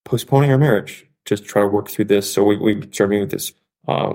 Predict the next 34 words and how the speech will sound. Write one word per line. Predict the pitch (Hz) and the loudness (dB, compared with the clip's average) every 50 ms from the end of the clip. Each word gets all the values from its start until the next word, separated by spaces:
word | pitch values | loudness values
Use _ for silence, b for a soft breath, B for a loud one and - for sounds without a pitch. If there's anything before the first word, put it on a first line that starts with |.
| - - | -2 2
wonderful | 113 117 120 123 - 151 | 2 2 2 2 -2 -4
counselor, | 147 - 117 107 104 - - 113 131 185 220 208 - B B B B B B B B B B | -4 -2 -2 -2 -2 -2 -2 -2 -2 -2 -2 -6 -12 B B B B B B B B B B
and, | - 117 113 110 107 107 107 104 104 101 - - - _ - | 0 2 4 4 4 4 4 2 2 0 -4 -12 -20 _ -4
you | - 107 | -2 0
know, | 107 | 2
we | 107 107 | 0 0
start | - - 110 98 - | 2 0 0 2 2
drawing | 110 104 104 104 104 | 4 4 4 4 4
out, | 107 98 - | 4 2 2
like, | - 98 95 - - - _ _ _ - | 0 -2 -4 -6 -14 -20 _ _ _ -16
what | - 92 101 101 98 101 - | -8 -2 0 0 0 2 2
the, | - 101 92 | 2 2 2
what | 78 95 107 101 | 4 2 0 0
this | 101 101 101 - - - | 0 -4 -6 -6 -8 -6
cycle, | - - - - 92 85 - - - - 131 - | -6 -4 -2 -2 -2 -4 -6 -10 -14 -16 -10 -4
'cause | - 117 110 | -2 -2 -2
we're | 120 113 117 | 0 2 4
noticing | 135 135 131 127 - - | 6 6 6 4 2 -2
it | - - | -4 0
happens | - 120 123 - 120 110 107 | 0 0 2 2 0 -2 0
in, | 104 | 0
like, | 101 - - | -2 -2 -4
a | - | -10
pattern. | - - - 80 73 - 64 73 - - _ b b b b b b b b b b b - | -8 -6 -6 -4 -4 -4 -6 -6 -8 -14 _ b b b b b b b b b b b -6
And, | 110 107 104 104 101 98 95 - 80 104 - - - - _ _ _ _ _ _ _ _ _ _ _ _ - | -2 0 0 2 0 0 -4 -4 -8 -8 -12 -14 -18 -20 _ _ _ _ _ _ _ _ _ _ _ _ -12
uh, | - - - - | -12 -10 -6 -2
as | - 107 107 107 | 0 0 2 2
we're, | 110 107 107 104 - | 4 2 2 2 2
like, | - 107 107 107 120 | 2 0 0 2 2
learning | 117 113 110 113 110 104 | 2 4 4 4 4 2
this | 104 - - | 0 -2 0
language | 104 101 101 98 98 98 95 98 95 - - - - | 0 0 0 0 0 -2 -2 -4 -4 -8 -12 -14 -10
of | - 95 101 101 | -8 -8 -6 -6
attachment, | 98 - - - 135 151 165 - - - 95 95 117 - | -8 -8 -6 -2 0 0 0 0 -2 -6 -6 -6 -6 -10